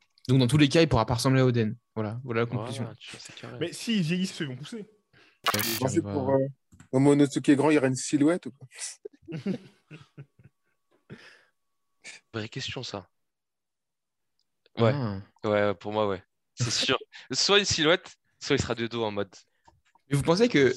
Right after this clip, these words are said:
Speaker 1: la silhouette, genre, c'est en référence à un truc japonais, à un art ou un truc ?
Speaker 2: Bah, tu sais, avant, il faisait du théâtre, il tirait les rideaux, il faisait avec les ombres.
Speaker 1: Ouais.
Speaker 2: Tu sais, comme quand Black Maria, ils ont réussi à choper, euh, Sanji.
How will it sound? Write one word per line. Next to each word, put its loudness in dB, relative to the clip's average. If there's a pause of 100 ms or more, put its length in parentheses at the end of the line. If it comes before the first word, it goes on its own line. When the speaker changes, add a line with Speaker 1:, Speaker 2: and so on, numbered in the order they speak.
(140)
Speaker 1:
la 0
silhouette, 2
genre, -2
c'est -4
en 0
référence -6
à -8
un -8
truc -12
japonais, -4
à -2
un 0
art -6
ou -6
un -4
truc ? -12 (1200)
Speaker 2:
Bah, -2
tu -6
sais, 4
avant, 4
il -4
faisait -8
du -14
théâtre, -4
il -12
tirait -6
les -6
rideaux, -6
il -6
faisait -8
avec -10
les -6
ombres. -8 (180)
Speaker 1:
Ouais. 0 (720)
Speaker 2:
Tu -6
sais, 0
comme -4
quand -2
Black -8
Maria, -2
ils -6
ont -6
réussi -8
à -8
choper, -12
euh, -8
Sanji. -12